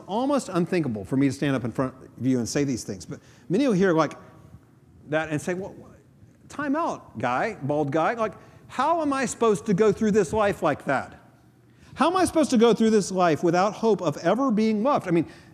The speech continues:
some who struggle with same-sex attraction or unhappily single will not like this.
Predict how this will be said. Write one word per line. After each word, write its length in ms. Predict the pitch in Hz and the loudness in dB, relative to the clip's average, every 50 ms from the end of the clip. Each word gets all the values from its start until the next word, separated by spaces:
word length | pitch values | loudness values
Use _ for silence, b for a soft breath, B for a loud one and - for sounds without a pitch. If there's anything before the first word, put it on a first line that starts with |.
| B B - - - | B B -20 -16 -6
some 280 | - - 185 214 247 214 | -2 0 2 2 2 2
who 100 | 180 175 | 2 2
struggle 260 | - - 220 185 170 | 2 2 2 2 2
with 80 | 139 - | 2 2
same-sex 400 | - 175 170 160 170 156 - 139 | 0 0 0 0 -2 -4 -4 -4
attraction 680 | 117 - - 208 233 226 - - 277 285 269 240 - - - - - - - _ _ _ _ B B B B B B B B B B | -8 -4 -2 -2 -2 -2 -2 -4 -2 -2 -2 -4 -8 -12 -20 -20 -20 -20 -20 _ _ _ _ B B B B B B B B B B
or 200 | 156 156 156 143 | 0 2 2 2
unhappily 520 | 143 139 110 156 180 202 214 233 233 220 | 2 0 0 0 0 0 0 0 0 0
single 340 | - - 240 226 208 175 147 | 0 0 0 2 2 2 4
will 220 | 156 175 220 247 | 4 4 4 4
not 200 | 247 254 269 277 | 2 0 -2 -4
like 260 | 240 226 240 233 233 - 156 151 | -4 -4 -4 -4 -4 -8 -12 -12
this. 400 | 113 87 - - - - - | -12 -14 -16 -20 -20 -20 -20